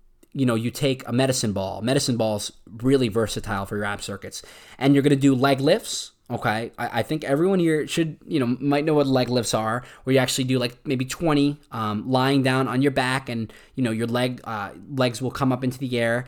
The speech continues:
Uh, do that twenty times. Um, then you'll do bicycle kicks, where you're actually, you know, uh,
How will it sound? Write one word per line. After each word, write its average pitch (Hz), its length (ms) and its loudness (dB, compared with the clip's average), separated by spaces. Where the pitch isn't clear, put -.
Uh, 107 140 -6
do 110 120 -4
that 117 180 -4
twenty 131 300 0
times. 120 640 -2
Um, 104 420 -2
then 131 140 2
you'll 131 80 2
do 113 100 -2
bicycle 190 480 4
kicks, 165 420 0
where 123 120 -2
you're 123 100 -2
actually, 120 600 -6
you 120 120 -6
know, 98 460 -8
uh, 101 280 -8